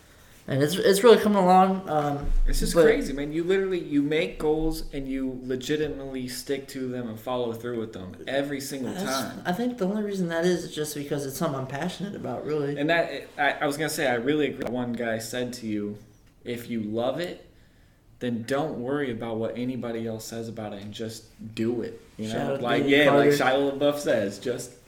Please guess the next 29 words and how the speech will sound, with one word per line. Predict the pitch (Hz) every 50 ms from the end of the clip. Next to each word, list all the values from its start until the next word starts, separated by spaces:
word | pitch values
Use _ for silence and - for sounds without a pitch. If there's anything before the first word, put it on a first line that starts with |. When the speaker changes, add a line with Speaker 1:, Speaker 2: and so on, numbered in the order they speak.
| - - - -
Speaker 2:
fucking | - 147 - - 165 151 147 143
do | 147 147 143 -
it." | - - -
Speaker 1:
My | -
friend | - 180 175 180 175
Bailey | 175 180 180 180 170
Carter, | 175 - 175 185 190 185
he | 165 156
was | 156 151 151 151
like, | 151 147 143 143 139 139
"Listen, | 143 160 160 156 151 139
bro," | 131 135 135 131
he's | 131 127
like, | 131 127 127 123 - - - - - - - - _ _ _ _ - -
"I | 147 139
can | 135 131
tell | - 143 143
you | 139 135 131
like | 127 135 131 131 -
it, | 123 - -
just | 135 - -
do | 131 135 139 131
it." | 117 - -
And | 135 143
that, | 143 - - -
that's | - - - - - - - - - -
where | 156 156
we | 151 147
started. | 143 - - 175 170 165 156 147 151 -